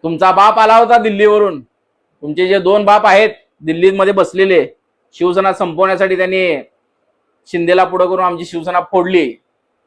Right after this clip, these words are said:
त्या बापाला सांग शिवसेना काय आहे, विचार त्या बापाला तुझ्या.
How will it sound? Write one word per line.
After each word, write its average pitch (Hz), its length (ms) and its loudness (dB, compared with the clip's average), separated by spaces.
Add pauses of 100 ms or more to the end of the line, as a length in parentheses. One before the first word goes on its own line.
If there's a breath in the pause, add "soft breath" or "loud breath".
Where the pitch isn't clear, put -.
(400)
त्या 185 100 2
बापाला 208 460 4
सांग 269 440 2 (1040)
शिवसेना 247 480 2
काय 240 500 2 (680)
आहे, 196 600 2 (2750)
विचार 254 300 2
त्या 269 100 4
बापाला 226 360 4
तुझ्या. 196 340 0